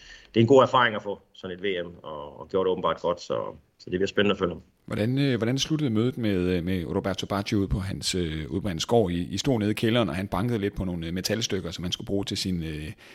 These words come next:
Speaker 2: til sin jagtture der. Men hvordan, øh, hvordan sluttede det så?
Speaker 1: Jamen, så på et tidspunkt, så,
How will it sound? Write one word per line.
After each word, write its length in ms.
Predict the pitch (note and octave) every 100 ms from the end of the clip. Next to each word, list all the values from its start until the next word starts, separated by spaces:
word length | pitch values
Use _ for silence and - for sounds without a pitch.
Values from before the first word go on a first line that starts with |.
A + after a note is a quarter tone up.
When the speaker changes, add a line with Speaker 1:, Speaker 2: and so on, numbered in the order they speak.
| -
Speaker 2:
til 100 | G2
sin 180 | G2 F2
jagtture 520 | F#2 - - G2+ G#2+
der. 160 | G#2
Men 160 | E2 F2
hvordan, 300 | F2 C3 C#3+
øh, 100 | C3
hvordan 340 | F#2+ A#2 C3
sluttede 280 | A#2+ C#3+ C#3+
det 100 | -
så? 120 | - A#2 _ _ _ - - _ _ _
Speaker 1:
Jamen, 140 | F3 F3+
så 120 | F3+
på 80 | E3+
et 60 |
tidspunkt, 420 | - D#3+ D#3 C#3+
så, 120 | A#2+